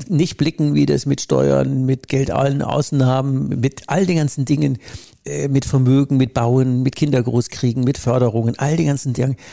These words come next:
da sind die mit überfordert. Und da würde sie gerne helfen und das würde sie unter ganzheitlicher Beratung verstehen. Und wenn sie das dürfte, das wäre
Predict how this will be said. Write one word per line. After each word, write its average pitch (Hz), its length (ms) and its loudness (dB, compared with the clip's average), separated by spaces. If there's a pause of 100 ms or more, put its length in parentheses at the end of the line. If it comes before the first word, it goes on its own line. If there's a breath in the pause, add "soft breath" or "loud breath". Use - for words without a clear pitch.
(240 loud breath)
da 123 100 0
sind 117 320 -6
die 131 100 0
mit 120 200 -2
überfordert. 151 560 0
Und 98 160 -6
da 175 180 0
würde 143 180 2
sie 165 140 -8
gerne 120 220 0
helfen 123 440 -2
und 120 200 -4
das - 300 -4
würde 139 200 0
sie 123 180 -4
unter 123 200 -2
ganzheitlicher 113 480 -2
Beratung 120 340 -2
verstehen. 120 400 -4
Und 120 80 -2
wenn 120 80 -2
sie 110 80 -12
das 165 220 -2
dürfte, 151 340 -2
das 110 160 -4
wäre 117 120 -2